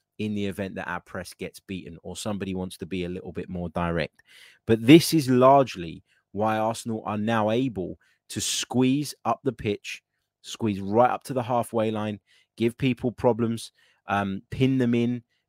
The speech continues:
be overwhelming, be aggressive. I mean, imagine you're a back five or a back four defending against Arsenal, and there's this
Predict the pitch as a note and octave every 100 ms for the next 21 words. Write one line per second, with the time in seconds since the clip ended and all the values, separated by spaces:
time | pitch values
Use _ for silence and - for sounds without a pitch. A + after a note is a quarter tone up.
0 | - A2+ - B2 A#2 A#2+ A#2 A#2+ A#2+ A#2
1 | B2 B2 G#2+ B2 A2+ B2+ - C#3 D3+ D#3
2 | F3 F#3 G3 E3 C#3+ B2 G2+ A2 - -
3 | G#2+ F2 E2 _ _ _ _ _ G#2+ G#2
4 | G#2 - - - G#2+ F2+ E2 G2+ - A#2
5 | A#2 G#2 F#2+ G2 F#2+ G2+ G2+ - E2 -
6 | - - _ - A2+ A#2 A#2+ A2+